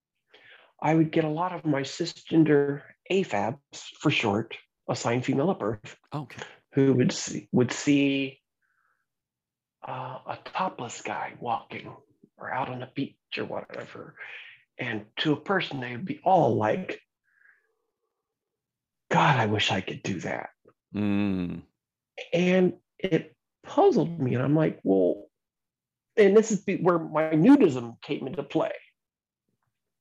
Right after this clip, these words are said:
Speaker 1: And I'm like, "Well, why don't you?" "Oh,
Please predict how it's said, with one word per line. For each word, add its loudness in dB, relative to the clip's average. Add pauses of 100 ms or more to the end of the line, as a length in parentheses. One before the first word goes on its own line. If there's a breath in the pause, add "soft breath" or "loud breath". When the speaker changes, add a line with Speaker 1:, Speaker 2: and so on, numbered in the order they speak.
(680)
Speaker 1:
And -8
I'm -4
like, -8
"Well, -2 (760)
why -10
don't -6
you?" -14 (1200)
"Oh, -8